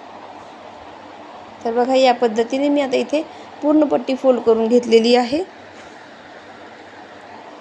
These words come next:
ही पट्टी आपली पूर्ण तयार झालेली आहे. तयार झाल्यानंतरही पूर्ण चेक करायची आहे, वाकडी तिकडी आलेली आहे का, कुठे टीप कमी जास्त बसलेली आहे का,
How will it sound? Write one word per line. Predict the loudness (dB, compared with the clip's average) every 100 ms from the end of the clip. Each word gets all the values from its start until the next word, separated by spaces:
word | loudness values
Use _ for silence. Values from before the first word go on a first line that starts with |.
| -20 -20 -20 -20 -20 -20 -20 -20 -20 -20 -20 -20 -20 -20 -20 -16 -8
ही | 0
पट्टी | 2 2 2
आपली | 2 0
पूर्ण | -6 -4 -2 0
तयार | 2 4
झालेली | 2 0 0 0
आहे. | 0 -2 -6 -8 -20 -2
तयार | 4 6 4
झाल्यानंतरही | 2 0 2 0 0 -2 -2 0 -2
पूर्ण | -4 -2 -2
चेक | 0 0 2
करायची | 2 4 2 -2 -2 2
आहे, | 2 2 -4 -6 -20 -20 -20 -20 -16 0
वाकडी | 2 2 -2 -4
तिकडी | -4 -8 -4 0 2
आलेली | 4 4 2 -2 0
आहे | 2 0
का, | 0 2
कुठे | 2 0 -2
टीप | -2 -4 -4
कमी | -2 0 4
जास्त | 2 2 0
बसलेली | 0 -2 -4 0 4
आहे | 4 2 -2
का, | 2